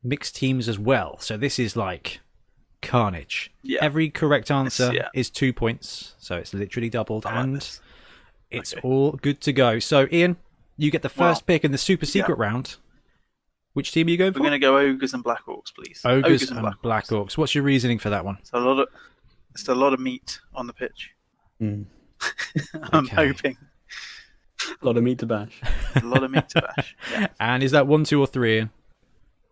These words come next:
Speaker 2: Of three, of course.
Speaker 1: I assumed that, uh, which is lucky 'cause I put it up on the, uh, screen a bit too fast
Speaker 2: Yeah,
Speaker 1: there.
Speaker 2: it is, yeah.
Speaker 1: That's
Speaker 2: I
Speaker 1: good.
Speaker 2: like th-, and I think I like the look of them, so it's fine. <laughs>
Speaker 1: All right, so it is absolute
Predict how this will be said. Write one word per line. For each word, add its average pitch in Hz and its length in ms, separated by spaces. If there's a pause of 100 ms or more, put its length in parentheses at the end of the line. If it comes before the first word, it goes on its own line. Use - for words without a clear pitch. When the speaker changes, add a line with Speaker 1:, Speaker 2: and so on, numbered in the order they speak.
(1040)
Speaker 2:
Of - 80
three, 180 260
of - 160
course. - 340 (460)
Speaker 1:
I 101 80
assumed 95 440
that, - 220 (180)
uh, 107 160
which 147 180
is 160 120
lucky 156 240
'cause 107 200
I 117 100
put - 240
it 131 60
up 139 160
on 147 120
the, 147 300
uh, 147 100
screen 160 320
a 156 40
bit 147 120
too 156 120
fast 98 260
Speaker 2:
Yeah, 135 80
Speaker 1:
there. - 80
Speaker 2:
it 151 220
is, - 120
yeah. 139 120
Speaker 1:
That's 135 180
Speaker 2:
I 131 80
Speaker 1:
good. 135 60
Speaker 2:
like 135 160
th-, - 120 (120)
and 131 160
I 123 100
think 131 220
I 123 80
like 123 180
the 120 60
look 123 180
of 135 60
them, 139 180
so - 180
it's - 160
fine. 156 260 (960)
<laughs> - 80
Speaker 1:
All 127 200
right, 110 220
so 135 420
it 147 160
is 135 300
absolute 147 520